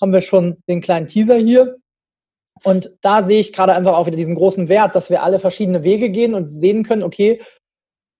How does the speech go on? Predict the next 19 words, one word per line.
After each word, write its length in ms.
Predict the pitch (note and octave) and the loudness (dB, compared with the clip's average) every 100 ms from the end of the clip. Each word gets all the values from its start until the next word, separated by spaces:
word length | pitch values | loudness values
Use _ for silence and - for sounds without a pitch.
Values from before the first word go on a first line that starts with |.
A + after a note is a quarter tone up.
| - | -6
was 200 | E3 F3+ | -2 0
hat 120 | G3+ | 0
der 100 | - | 0
andere 200 | G3+ F#3+ | 0 0
für 120 | F#3 | -2
Vorteile 480 | - G3+ A3+ A#3+ A#3 | 0 2 2 2 2
dadurch, 400 | A3+ G#3+ A#3 - | 2 2 0 0
was 120 | F#3 | 0
hat 120 | F#3 | 0
er 100 | F3 | 0
für 120 | E3+ D#3 | -2 -4
Nachteile 440 | F3 F#3+ A3 A3 | -6 -4 -2 2
dadurch? 320 | G#3+ G#3 G#3 | 2 2 0
Und 80 | E3+ | -2
so 140 | D#3+ | 0
ist 100 | G3 | 0
es 100 | F3+ | 0
eben 220 | F3 F3+ E3 | -4 -4 0
auch, 280 | F3+ F#3 | 0 0